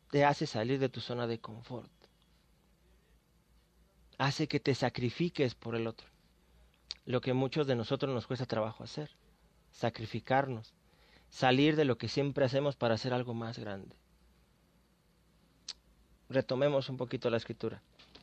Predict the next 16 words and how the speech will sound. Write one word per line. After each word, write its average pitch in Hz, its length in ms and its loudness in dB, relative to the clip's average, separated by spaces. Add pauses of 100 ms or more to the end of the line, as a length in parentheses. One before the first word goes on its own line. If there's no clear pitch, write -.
(540)
Fíjate. - 400 0 (2500)
Versículo 139 560 2
tres. - 360 2 (100)
Jesús, 147 340 2
levantando 147 440 4
los 135 140 2
ojos, 160 220 4
se 160 80 0
fijó 139 240 2
en 143 60 4
esa 143 160 2
muchedumbre 131 440 2
que 131 100 -2
venía 123 260 4
a 135 60 6
él 135 80 0